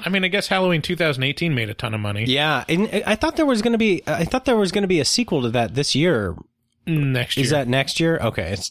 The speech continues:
Speaker 2: twenty twenty.
Speaker 1: Yeah.
Speaker 2: Okay.
Speaker 1: Um, so, yeah, that was, that was the movie. Lots of, uh, stabbings,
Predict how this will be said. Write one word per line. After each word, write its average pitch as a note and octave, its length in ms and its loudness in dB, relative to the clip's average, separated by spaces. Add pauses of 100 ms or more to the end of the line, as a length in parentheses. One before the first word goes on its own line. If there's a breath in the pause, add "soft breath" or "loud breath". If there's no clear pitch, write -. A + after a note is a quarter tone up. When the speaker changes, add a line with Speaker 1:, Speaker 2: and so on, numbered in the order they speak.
Speaker 2:
twenty G2+ 280 -2
twenty. F2+ 440 -4
Speaker 1:
Yeah. G#2+ 260 -4 (540 loud breath)
Speaker 2:
Okay. F#2+ 340 -2 (500 loud breath)
Speaker 1:
Um, A2+ 800 -2 (1600)
so, E3 160 0
yeah, A#2 260 0 (300)
that C#3+ 180 2
was, C#3 480 0 (260)
that C#3+ 100 0
was C#3 140 -2
the C3+ 60 -2
movie. B2+ 320 0 (160)
Lots B2+ 300 -2
of, A#2+ 220 -2
uh, A#2 300 0
stabbings, A2+ 720 -4